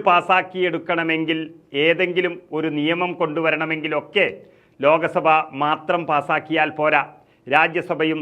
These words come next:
സമാനമായി പാസാക്കണം. അതിലാണിപ്പോൾ ബി ജെ പി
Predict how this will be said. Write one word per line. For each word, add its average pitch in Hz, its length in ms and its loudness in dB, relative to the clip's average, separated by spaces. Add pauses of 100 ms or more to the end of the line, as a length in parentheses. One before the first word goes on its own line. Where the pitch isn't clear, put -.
(100)
സമാനമായി 156 640 0
പാസാക്കണം. 131 500 -4 (600)
അതിലാണിപ്പോൾ 240 600 2 (120)
ബി 196 160 -4
ജെ 196 180 2
പി 185 80 0